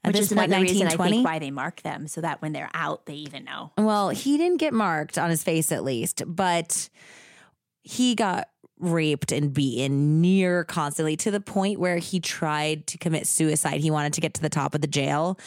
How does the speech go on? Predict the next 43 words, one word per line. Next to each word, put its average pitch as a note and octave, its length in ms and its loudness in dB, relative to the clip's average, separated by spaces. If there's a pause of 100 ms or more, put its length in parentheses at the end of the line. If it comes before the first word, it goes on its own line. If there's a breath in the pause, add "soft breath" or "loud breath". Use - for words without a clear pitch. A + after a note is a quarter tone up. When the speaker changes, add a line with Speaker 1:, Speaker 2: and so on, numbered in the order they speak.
(140 loud breath)
Speaker 1:
so - 140 -2
he - 20 -2
could D#3+ 120 0
jump D3 200 -2
off C#3 200 -4
the C#3 100 -2
roof C3 380 -2
because E3 260 0
he D3+ 80 4
was D3 120 0
getting C#3+ 400 0 (540 loud breath)
beat E3 260 2
and D#3+ 120 0
raped C3+ 240 -2
so D3 680 2
routinely. D3 720 0
And E3+ 100 0
he E3+ 120 4
Speaker 2:
Don't D#3+ 80 -2
doubt D#3+ 80 2
Speaker 1:
eventually E3 460 2 (140)
Speaker 2:
it. D#3+ 60 -6 (500 loud breath)
Speaker 1:
ended F3+ 220 2
up E3 140 -2
submitting D#3 720 2
to - 180 -4
a D3+ 60 0
daddy D3 640 -2 (580)
in F3 160 0
order D3+ 360 -2
to - 180 -8
survive. - 720 -6
Speaker 2:
Yeah. E3 300 -4
Speaker 1:
So F3+ 180 0
he F#3+ 140 4
still E3 200 0
had D#3 200 0
to D3+ 420 0 (120)
do D#3 200 0
Speaker 2:
But F#3+ 60 2
was D#3 60 2
Speaker 1:
sexual D#3+ 300 0
Speaker 2:
protected. D#3 480 -6